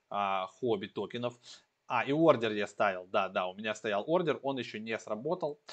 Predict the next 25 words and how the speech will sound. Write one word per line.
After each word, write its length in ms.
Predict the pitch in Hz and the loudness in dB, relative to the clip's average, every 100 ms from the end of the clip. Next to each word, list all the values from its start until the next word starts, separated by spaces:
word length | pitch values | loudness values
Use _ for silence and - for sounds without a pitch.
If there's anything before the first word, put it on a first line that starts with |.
| - - | -20 -20
Сорян, 420 | - 123 117 117 107 | -2 2 4 2 0
да, 220 | 120 120 | -2 0
я 160 | 110 | -2
хотел 260 | 110 113 104 | -2 -4 -6
там 140 | 101 | -8
прикупить 400 | 95 104 117 180 | -10 -12 -6 -6
кое-чё, 320 | - 120 127 117 | -2 -2 0 -2
но 180 | 147 | -2
он 140 | 131 123 | -2 -4
не 60 | 113 | -4
сработал. 380 | 117 113 92 90 | 0 0 -2 -4
Сильно 240 | 139 131 | -2 -2
низкую 360 | 127 123 - 101 | -4 -8 -12 -6
цену 260 | 113 95 | -6 -6
я 100 | 92 | -8
захотел, 380 | 101 127 123 180 | -6 -4 2 2
и 180 | 180 156 | 2 0
даже 320 | 156 147 131 | 4 4 2
при 160 | - 101 | -6 -10
этой 160 | 104 | -6
коррекции 480 | - 139 180 180 107 | -2 0 -2 -4 -8
он 140 | 135 131 | -6 -8
ещё 240 | 113 120 | -6 -6
у 80 | 113 | -6
нас, 260 | 107 110 | -8 -8